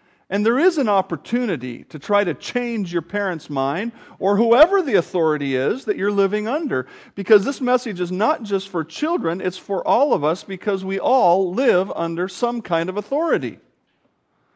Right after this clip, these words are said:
Even, even Dima,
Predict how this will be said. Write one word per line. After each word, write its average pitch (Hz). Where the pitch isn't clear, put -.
Even, 220
even 226
Dima, 202